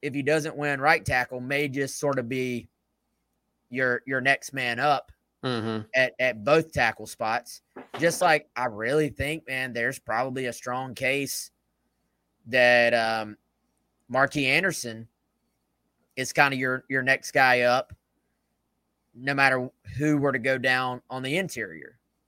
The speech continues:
Speaker 1: You know, like, n-, that could be right guard, that could be somebody else slides over a position and then he goes in at right guard or he goes in at left.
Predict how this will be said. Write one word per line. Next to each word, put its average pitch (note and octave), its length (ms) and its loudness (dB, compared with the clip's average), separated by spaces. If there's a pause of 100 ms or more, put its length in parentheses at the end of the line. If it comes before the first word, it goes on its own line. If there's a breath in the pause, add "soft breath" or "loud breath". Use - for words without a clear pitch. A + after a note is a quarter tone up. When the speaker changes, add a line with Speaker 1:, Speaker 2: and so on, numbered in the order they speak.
Speaker 1:
You B2+ 100 -6
know, B2+ 220 2
like, A2+ 160 0 (680)
n-, B2+ 140 -16 (240)
that C#3+ 220 2
could C3 100 -8
be C3+ 160 -2
right B2+ 240 2
guard, D#3+ 540 6 (140)
that C3+ 180 0
could A#2+ 160 -10
be B2 420 -6 (560)
somebody C3+ 460 2
else D3+ 420 4 (460)
slides C#3 520 4
over C#3 360 0
a B2+ 40 -4
position C#3 540 -6
and C3 100 -10
then C3 60 -10
he C3 80 -8
goes C3+ 280 2
in C3+ 100 -2
at B2 80 -6
right C3 200 0
guard B2+ 360 -2
or A#2+ 180 -2
he C3 80 -4
goes B2+ 300 -4
in B2+ 80 -6
at A#2 100 -8
left. B2+ 200 -2